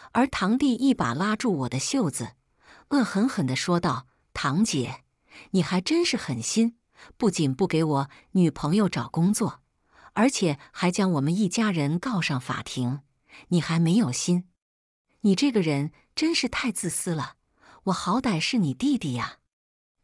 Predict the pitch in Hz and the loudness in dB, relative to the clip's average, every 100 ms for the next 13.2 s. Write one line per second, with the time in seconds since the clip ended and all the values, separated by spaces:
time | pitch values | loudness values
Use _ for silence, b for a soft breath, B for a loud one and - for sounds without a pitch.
0 | - 180 175 202 165 151 190 185 190 185 | -4 0 2 2 0 0 0 2 2 0
1 | 139 117 214 190 - _ _ B B B | -4 -4 -4 -4 -8 _ _ B B B
2 | 196 170 160 190 - 160 139 196 196 - | 4 4 4 2 0 0 2 2 0 -2
3 | 151 208 - 196 - 170 135 135 123 139 | -2 0 0 -2 -2 -2 -2 -4 -6 -6
4 | B B B B - 185 175 175 190 156 | B B B B 0 0 2 0 2 0
5 | 147 131 123 160 175 156 131 - 165 160 | 0 -2 -4 0 0 0 -2 0 -2 0
6 | 170 170 _ _ _ _ _ _ _ - | -4 -4 _ _ _ _ _ _ _ 2
7 | 190 190 196 165 117 120 _ b b b | 2 4 2 0 -4 -10 _ b b b
8 | 190 175 196 - 247 196 208 175 b b | 4 6 6 2 0 2 2 0 b b
9 | - 190 - 151 - 220 170 175 - 147 | 0 0 2 -2 0 0 2 -2 0 -4
10 | - 127 117 - 226 220 - 170 165 165 | -2 -4 -4 -2 0 2 0 -2 -2 -4
11 | 117 b b b b - 196 311 277 139 | -8 b b b b 2 4 6 4 2
12 | 147 180 165 135 160 - 151 165 185 110 | 0 0 0 0 0 0 -2 0 0 -2
13 | 104 - | -10 -12